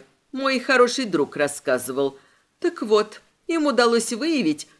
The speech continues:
статистически значимые отличия». «Спасибо, я сыт». «Между интеллектом чистокровных эйтов и тех,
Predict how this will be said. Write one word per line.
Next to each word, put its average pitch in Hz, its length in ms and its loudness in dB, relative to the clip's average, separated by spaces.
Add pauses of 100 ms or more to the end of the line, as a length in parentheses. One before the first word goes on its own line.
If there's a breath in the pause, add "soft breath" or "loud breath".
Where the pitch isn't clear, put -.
статистически 254 1040 -4
значимые 226 680 2
отличия». 202 680 2 (420)
«Спасибо, 147 800 0 (240)
я 160 240 4
сыт». - 440 -2 (460)
«Между 277 400 2
интеллектом 226 680 4
чистокровных 185 920 0
эйтов 311 520 0 (240)
и 214 140 0
тех, - 500 -2